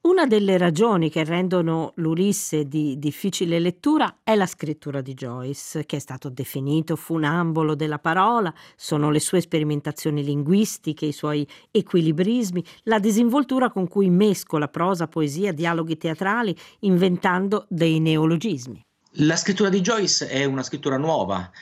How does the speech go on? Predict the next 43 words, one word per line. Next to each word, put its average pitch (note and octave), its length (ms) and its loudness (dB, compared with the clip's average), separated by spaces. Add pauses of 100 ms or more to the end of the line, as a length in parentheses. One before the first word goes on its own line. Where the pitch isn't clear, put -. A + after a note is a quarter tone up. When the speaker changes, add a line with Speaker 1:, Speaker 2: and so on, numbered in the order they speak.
(160)
Speaker 2:
lo D#3 200 2
è F3 140 -2
tuttora. F#2+ 600 -2 (200)
Uno D#3 180 -4
dei C3 80 0
suoi A#2+ 200 0
grandi C3 280 0
biografi, A2 460 -2
Richard A2+ 340 -4
Hellman, G2+ 380 0
nel A2 160 -2
sessanta, G2+ 580 -2
pensate, F#2+ 400 -6 (300)
scrisse: - 720 -2
"Dobbiamo A#2 260 0
ancora A#2 280 0
apprendere A2+ 500 -2
a G2+ 60 0
diventare G#2+ 520 -4
contemporanei G#2 920 -2
di F#2 100 -4
James F#2 320 -2
Joyce." E2+ 400 -4 (180)
È B2+ 40 -6
una C3+ 100 2
scrittura F3 320 0
nuova D#3 240 2
per A#2+ 120 -4
il A#2 120 -8
suo C#3 140 -6
tempo, F3+ 320 -2
una A#2 100 -8
scrittura A#2+ 260 -6
nuova A2+ 140 0
per G#2 160 -6
oggi, F#2 280 -6 (220)
non F#3+ 160 0
solo F#3 180 2
per A#2+ 140 0
la A#2+ 80 2
commissione A2+ 480 -2
di G#2 100 -2
generi. F#2 460 -4